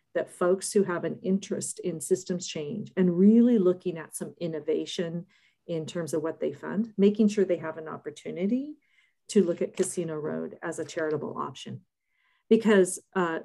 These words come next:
there is a lot of generosity amongst the neighbors and in that community.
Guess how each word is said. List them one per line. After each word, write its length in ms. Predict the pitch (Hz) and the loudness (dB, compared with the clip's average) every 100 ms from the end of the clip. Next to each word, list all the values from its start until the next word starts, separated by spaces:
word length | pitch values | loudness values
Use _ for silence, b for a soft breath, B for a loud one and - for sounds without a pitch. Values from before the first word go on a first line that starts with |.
| - | 2
there 240 | 220 220 | 8 8
is 100 | 180 | 8
a 80 | 175 | 4
lot 400 | 156 170 190 202 | 2 2 4 4
of 120 | 196 | 4
generosity 880 | 180 165 156 156 151 - 151 156 - _ _ _ _ _ _ - | 2 -4 -6 -8 -8 -6 -4 -6 -10 _ _ _ _ _ _ -4
amongst 460 | 190 180 170 - | 2 2 2 -2
the 60 | 165 | -4
neighbors 440 | 160 156 151 156 | -2 -2 -2 -4
and 160 | 151 156 | -4 -4
in 140 | 156 | -6
that 220 | 151 - | -6 -10
community. 720 | - 156 151 151 131 151 - | -12 -8 -8 -8 -8 -8 -8